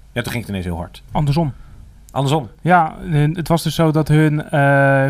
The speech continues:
Speaker 2: klanten die zaten eigenlijk op Craigslist, het
Speaker 1: Mhm.
Speaker 2: Amerikaanse equivalent van, eh, van Marktplaats.
Speaker 1: Ja, ja, ja.
Speaker 2: En, ehm, Airbnb had zelf heel veel moeite met de klant acquireren. Dus dan dachten ze, hey, wat als wij nou gaan posten vanuit, eh,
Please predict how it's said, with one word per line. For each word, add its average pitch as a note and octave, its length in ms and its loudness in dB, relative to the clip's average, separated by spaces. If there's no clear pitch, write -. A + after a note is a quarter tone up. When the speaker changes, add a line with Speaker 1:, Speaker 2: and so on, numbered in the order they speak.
Speaker 2:
klanten E3+ 520 2
die C3+ 140 0
zaten C#3 640 0
eigenlijk D3 320 -2
op - 140 -8
Craigslist, C3+ 540 -4
het C3 120 -8
Speaker 1:
Mhm. B2+ 100 -4
Speaker 2:
Amerikaanse B2+ 480 -2
equivalent A#2+ 520 -4
van, A#2+ 280 -4
eh, A#2 400 -2
van C3 140 -4
Marktplaats. C#3 500 -2
Speaker 1:
Ja, A#2 120 2
ja, A2 140 -2
ja. A2+ 140 -2
Speaker 2:
En, C#3+ 480 2
ehm, C#3 920 0
Airbnb C#3+ 340 0
had C3 140 -2
zelf C3 180 0
heel C3 100 -2
veel A#2+ 140 -12
moeite B2 260 -4
met A#2 120 -4
de - 60 -12
klant B2 280 -4
acquireren. A#2 420 -4
Dus C3 120 -4
dan C3 80 -2
dachten A#2+ 200 -6
ze, - 80 -6
hey, A#2+ 220 -2
wat B2+ 160 -2
als C3 140 -4
wij B2+ 100 -4
nou A#2+ 180 -4
gaan A#2 240 -6
posten B2+ 340 -4
vanuit, B2+ 760 -4
eh, C3+ 100 -6